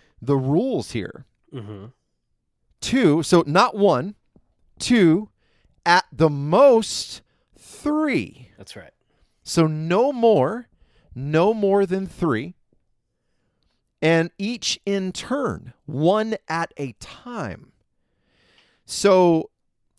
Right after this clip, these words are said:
Speaker 1: again, you consider the context, consider the fact that this in no way is a mandate to speak in tongues.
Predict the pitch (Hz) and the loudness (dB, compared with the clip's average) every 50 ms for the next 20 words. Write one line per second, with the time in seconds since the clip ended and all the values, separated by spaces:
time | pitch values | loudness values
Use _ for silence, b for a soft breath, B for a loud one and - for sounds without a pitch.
0 | _ - - 160 165 147 - 247 294 294 285 220 127 190 76 - - _ _ _ | _ -20 -20 -20 -20 -20 -14 -10 -8 -6 -6 -6 -6 -6 -8 -14 -18 _ _ _
1 | _ _ _ _ _ _ 131 143 170 - - 196 180 151 - - - - - 220 | _ _ _ _ _ _ -6 -6 -4 -2 -2 -4 -4 -4 -6 -10 -10 -6 -6 -4
2 | 240 254 269 269 240 277 - - - 220 175 135 117 - - 104 104 - - - | -4 -4 -6 -6 -6 -8 -10 -8 -6 -4 -4 -4 -4 -4 -4 -4 -4 -6 -8 -12
3 | - - - - - 151 143 - - - 220 233 262 269 247 226 - - - 175 | -18 -18 -10 -8 -6 -6 -6 -6 -6 -6 -4 -4 -4 -4 -6 -6 -6 -6 -4 -2
4 | 147 143 156 - - - - b b b b b b b b b - 156 143 151 | -2 -2 -2 -4 -8 -14 -20 b b b b b b b b b -6 -6 -2 -2
5 | 190 220 - - - _ - - - _ _ _ _ - 156 160 165 170 175 185 | -2 -2 -4 -6 -12 _ -20 -20 -20 _ _ _ _ -6 -4 -4 -4 -4 -2 0
6 | 202 240 277 269 262 247 233 233 185 165 190 165 151 156 160 156 190 233 233 202 | 0 0 0 0 0 0 0 0 0 0 -2 -4 -4 -4 -4 -4 -4 -4 -4 -4
7 | 190 165 160 - - 147 135 - - - 202 214 - - 151 120 113 - 107 90 | -4 -4 -4 -8 -10 -12 -12 -12 -12 -12 -12 -12 -10 -8 -8 -10 -8 -10 -12 -12
8 | 90 98 - - - - - - | -12 -14 -18 -18 -18 -18 -18 -18